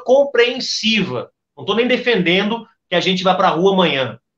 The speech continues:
mas uma postura compreensiva com aqueles companheiros e companheiras que são candidatos a vereador e que não tem outra forma de levar suas ideias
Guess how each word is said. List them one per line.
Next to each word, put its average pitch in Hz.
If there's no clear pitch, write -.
mas 156
uma 202
postura 226
compreensiva 247
com -
aqueles 214
companheiros 190
e 170
companheiras 175
que -
são 196
candidatos 175
a 160
vereador 156
e 185
que 240
não 262
tem 254
outra 269
forma 196
de 175
levar 180
suas 190
ideias 160